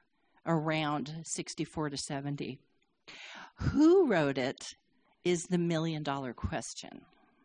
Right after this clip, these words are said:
It's unknown. In fact, the oldest manuscripts of Hebrews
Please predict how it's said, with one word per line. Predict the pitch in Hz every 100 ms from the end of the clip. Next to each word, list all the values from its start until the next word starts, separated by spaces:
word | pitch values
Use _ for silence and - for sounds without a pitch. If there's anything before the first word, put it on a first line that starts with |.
| _ _ _ _ _ _ _ _ _ _ -
It's | 175 202
unknown. | 190 170 190 202 - - _ _ _ _ _ _ _ _ _ - - -
In | 185
fact, | 214 190 -
the | 190
oldest | 175 214 240 254 -
manuscripts | 190 175 202 196 - 156 156 - -
of | 165 147
Hebrews | - 165 139 143 147 151 -